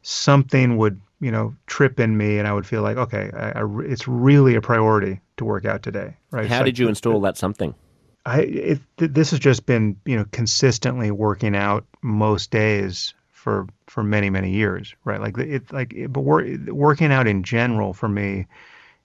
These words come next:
Speaker 1: is a very high priority, just 'cause I notice, I mean, 'cause just, just 'cause I enjoy it so much, and I,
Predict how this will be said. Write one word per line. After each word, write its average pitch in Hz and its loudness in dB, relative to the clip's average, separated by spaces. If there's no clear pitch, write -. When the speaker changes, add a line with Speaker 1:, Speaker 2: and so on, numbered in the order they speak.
Speaker 1:
is 113 -2
a 104 -2
very 104 4
high 101 -2
priority, 98 -2
just 95 -8
'cause 98 -4
I 98 -2
notice, 98 -2
I - -8
mean, 101 -4
'cause 104 -6
just, 104 -4
just 113 0
'cause 107 -4
I 101 0
enjoy 110 4
it 113 -2
so 113 -2
much, 104 -2
and 104 -4
I, 101 -6